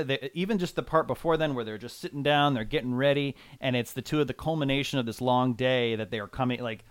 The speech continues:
you think about all the things that had happened before then to both of them, and they c-, both are coming together just to hang out, let's drink some beers, let's smoke a little bit,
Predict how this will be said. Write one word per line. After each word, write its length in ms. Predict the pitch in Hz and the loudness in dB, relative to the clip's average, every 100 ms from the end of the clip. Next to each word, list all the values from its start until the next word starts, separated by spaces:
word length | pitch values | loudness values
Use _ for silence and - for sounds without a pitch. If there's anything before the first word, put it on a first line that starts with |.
| - | -16
you 100 | - | -10
think 180 | 147 226 | -6 -2
about 160 | 180 123 | 0 2
all 140 | 156 | 2
the 60 | 156 | 0
things 240 | 160 156 | -2 -2
that 80 | 123 | -2
had 80 | 113 | -6
happened 400 | 98 127 - 110 | -2 -2 0 -4
before 340 | 110 - 135 135 | -4 -4 0 0
then 260 | 113 107 | 0 -2
to 120 | - | -6
both 360 | 131 120 151 - | -4 2 2 0
of 120 | 92 | -6
them, 360 | 98 92 87 90 - _ | -6 -6 -8 -12 -16 _
and 140 | 127 | -4
they 120 | 127 127 | -2 -4
c-, 60 | - | -4
both 240 | 151 180 | -2 0
are 60 | 185 | 0
coming 240 | 156 147 | 0 2
together 360 | 131 127 135 120 | 2 4 4 2
just 180 | 123 - | 0 -4
to 60 | |
hang 280 | 98 139 151 | -6 -4 -4
out, 300 | 135 131 131 | 0 0 0
let's 160 | 123 - | -2 -4
drink 200 | 135 127 | -8 -6
some 160 | 143 120 | -6 -2
beers, 520 | 123 123 123 120 - - - _ - | 0 0 0 -4 -8 -20 -20 _ -6
let's 180 | 123 | -6
smoke 320 | - 143 135 135 | -4 -4 -4 -2
a 40 | |
little 180 | 127 120 | -4 -2
bit, 400 | 120 123 123 | 0 0 0